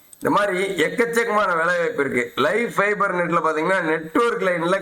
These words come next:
கனெக்ஷன் ஹெல்ப்பர் தங்குற இடத்தோடு இருக்குது. பிரைம் நெட்வொர்க்ல செக்கர் இருக்குது, பி என் ரோடு கூத்தம்பாளையத்துல. அடுத்து எல் ஹோம்ல ஆபீஸ் பாய் இருக்குது கோயம்புத்தூர்ல. எம் ஆர் எம் ஜெனரேட்டர்ஸ்ல ஹெல்ப்பர் இருக்கு,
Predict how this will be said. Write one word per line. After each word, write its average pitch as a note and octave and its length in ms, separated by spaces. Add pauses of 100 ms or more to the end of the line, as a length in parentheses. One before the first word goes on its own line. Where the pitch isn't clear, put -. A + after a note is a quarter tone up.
கனெக்ஷன் F3+ 520
ஹெல்ப்பர் B2 380
தங்குற C#3+ 280
இடத்தோடு C3+ 360
இருக்குது. A#2 260 (540)
பிரைம் A3+ 400
நெட்வொர்க்ல F3+ 440 (200)
செக்கர் G3 380
இருக்குது, D3 340
பி D#3+ 100 (100)
என் F3 140
ரோடு D3 160 (100)
கூத்தம்பாளையத்துல. C#3+ 680 (1500)
அடுத்து G3+ 260 (220)
எல் A#3+ 220
ஹோம்ல G#3 300 (280)
ஆபீஸ் G#3+ 400
பாய் E3+ 200
இருக்குது C3+ 320 (240)
கோயம்புத்தூர்ல. E3 640 (680)
எம் G3+ 360
ஆர் A#3+ 160
எம் G3+ 160
ஜெனரேட்டர்ஸ்ல F3+ 680 (160)
ஹெல்ப்பர் F3 420
இருக்கு, C3 240